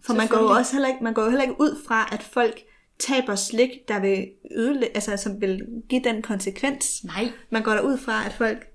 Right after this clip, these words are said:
Speaker 1: opfører sig ordentligt.
Speaker 2: Selvfølgelig, og slik er jo ikke noget, der, altså, er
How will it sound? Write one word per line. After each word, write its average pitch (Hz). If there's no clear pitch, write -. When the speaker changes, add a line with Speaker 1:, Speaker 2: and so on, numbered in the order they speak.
Speaker 1:
opfører 233
sig 226
ordentligt. 214
Speaker 2:
Selvfølgelig, 233
og 190
slik 254
er 208
jo 180
ikke 254
noget, 214
der, 214
altså, 202
er 185